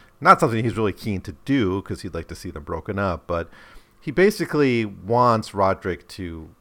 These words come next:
to kind of break up to help the Lights and, and to really commit to this, because the Cavalieri, of course, he knows his own relationship with Christina, and he knows about Missus Light's ambitions, and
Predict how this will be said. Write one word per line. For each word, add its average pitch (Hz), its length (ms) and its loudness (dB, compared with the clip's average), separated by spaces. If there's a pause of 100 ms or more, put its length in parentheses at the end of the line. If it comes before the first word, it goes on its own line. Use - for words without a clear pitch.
(420)
to - 120 -20
kind 85 180 -6
of 76 100 -12
break 98 300 -2
up 170 340 6
to 107 160 -8
help - 480 0
the 92 80 -6
Lights 85 680 -6
and, 85 300 -12
and 90 140 -10
to 107 80 -12
really 92 180 -4
commit 98 320 -8
to - 80 -8
this, 82 200 -8
because 104 400 -4 (380)
the 123 80 -12
Cavalieri, 123 920 2
of - 120 -16
course, - 200 -4
he 175 160 -4
knows 104 880 0
his 104 160 -6
own 95 140 -4
relationship 80 600 -6
with - 220 -16
Christina, 82 460 -12
and 82 140 -10
he 101 100 -8
knows 85 300 -6
about 76 400 -14
Missus 95 420 -10
Light's 87 340 -4
ambitions, 139 760 -6
and 78 180 -10